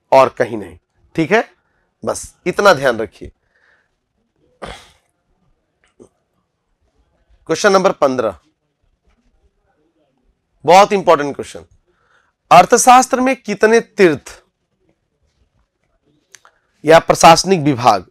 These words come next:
जिसे कहते थे, का उल्लेख मिलता है?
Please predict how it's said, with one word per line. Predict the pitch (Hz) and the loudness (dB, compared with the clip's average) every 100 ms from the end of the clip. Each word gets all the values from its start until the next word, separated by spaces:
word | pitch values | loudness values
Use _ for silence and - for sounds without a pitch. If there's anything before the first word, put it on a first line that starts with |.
| - | -12
जिसे | 120 - | -10 -10
कहते | - 123 117 147 | -6 -6 -6 -12
थे, | _ _ _ _ _ _ _ _ _ _ _ _ _ _ - | _ _ _ _ _ _ _ _ _ _ _ _ _ _ 4
का | 165 | 6
उल्लेख | 165 160 165 139 | 6 4 -2 -2
मिलता | 135 117 120 | -8 -4 -4
है? | 104 | -6